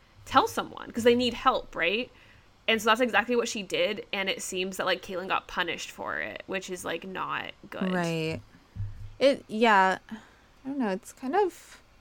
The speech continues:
Speaker 2: a hard situation because the other girls say that, like, it happened last year as well.
Speaker 1: Mm.
Speaker 2: So if she's bulimic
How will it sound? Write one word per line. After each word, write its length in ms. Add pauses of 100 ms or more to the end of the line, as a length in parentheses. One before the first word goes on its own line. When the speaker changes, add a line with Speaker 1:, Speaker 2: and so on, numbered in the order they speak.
(1900)
Speaker 2:
a 100
hard 360
situation 800
because 520 (560)
the 160
other 180
girls 360
say 440
that, 420 (800)
like, 200
it 120
happened 480
last 420
year 120
as 220
well. 560 (280)
Speaker 1:
Mm. 480
Speaker 2:
So 680 (640)
if 160
she's 580 (400)
bulimic 840